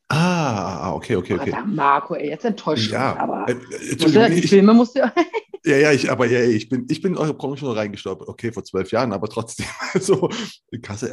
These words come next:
Speaker 2: Ja,
Speaker 1: M E G,
Speaker 2: dann zur
Speaker 1: okay.
Speaker 2: richtigen Zeit. Das ist jetzt, glaub ich, auch schon zwölf Jahre oder sogar länger her, ne? Also ich glaub, zwölf Jahre ist das, äh, her. Ja, da war ich auch ein paar Jahre.
Speaker 1: Ah,
Speaker 2: Und
Speaker 1: okay.
Speaker 2: das,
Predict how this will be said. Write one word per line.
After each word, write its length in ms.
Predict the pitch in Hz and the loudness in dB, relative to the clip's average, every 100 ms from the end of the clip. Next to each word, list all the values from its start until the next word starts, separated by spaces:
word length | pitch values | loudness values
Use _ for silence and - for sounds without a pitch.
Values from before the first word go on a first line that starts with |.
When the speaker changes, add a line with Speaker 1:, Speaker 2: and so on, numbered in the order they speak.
| 185 | -2
Speaker 2:
Ja, 60 | |
Speaker 1:
M 60 | 240 | -2
E 40 | |
G, 360 | 214 - 233 214 | -2 -2 -2 -2
Speaker 2:
dann 200 | 202 214 | -2 0
zur 100 | 233 | 0
Speaker 1:
okay. 100 | 214 | -4
Speaker 2:
richtigen 300 | 214 208 196 | -6 -6 -2
Zeit. 220 | 196 180 | 0 0
Das 100 | 185 | -2
ist 140 | 180 | -4
jetzt, 180 | 185 175 | -6 -4
glaub 140 | 185 175 | -6 -8
ich, 100 | - | -8
auch 80 | |
schon 180 | 185 123 | -10 -10
zwölf 280 | 151 151 147 | -6 -6 -4
Jahre 220 | 156 156 | -4 -2
oder 180 | 156 156 | -2 -2
sogar 200 | 156 151 | 0 0
länger 260 | 151 165 156 | 0 0 -4
her, 260 | 147 135 | -4 -4
ne? 240 | 147 190 185 | -4 -4 -6
Also 100 | 156 | -8
ich 80 | |
glaub, 180 | - 160 | -6 -8
zwölf 280 | - 165 160 | 0 0 4
Jahre 240 | 165 165 | 4 6
ist 200 | 180 - | 2 0
das, 300 | 151 151 - | -6 -6 -8
äh, 200 | 175 160 | 0 2
her. 220 | 156 143 - - - - | 4 2 0 -10 -16 0
Ja, 100 | 277 | 4
da 140 | 196 170 | 6 6
war 100 | 233 | 4
ich 100 | 254 | 4
auch 100 | 202 | 2
ein 100 | 165 | 2
paar 140 | 151 | 0
Jahre. 340 | 143 139 156 156 _ _ _ _ - | 2 0 -4 -10 _ _ _ _ -16
Speaker 1:
Ah, 260 | 156 170 | -12 -6
Speaker 2:
Und 60 | 104 | -6
Speaker 1:
okay. 200 | 101 - | -4 -2
Speaker 2:
das, 320 | - - - | -2 -6 -20